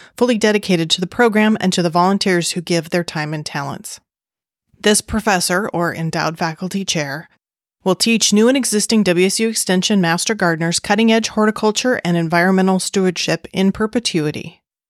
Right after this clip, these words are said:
They will create tools to support volunteer outreach, such as publications and fact sheets.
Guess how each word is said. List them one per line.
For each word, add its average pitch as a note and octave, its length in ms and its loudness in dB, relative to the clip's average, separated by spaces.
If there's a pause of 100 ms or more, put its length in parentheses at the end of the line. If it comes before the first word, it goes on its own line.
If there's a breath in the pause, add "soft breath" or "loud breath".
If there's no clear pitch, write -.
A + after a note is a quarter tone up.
(320)
They F3 100 2
will E3+ 100 4
create E3+ 360 0
tools G3+ 500 0
to - 100 -2
support - 540 -2
volunteer A3 500 2
outreach, A3 480 0
such F3 220 -2
as D#3+ 80 -8
publications G3 760 -2
and D3+ 160 -8
fact D#3 220 -6
sheets. - 500 -8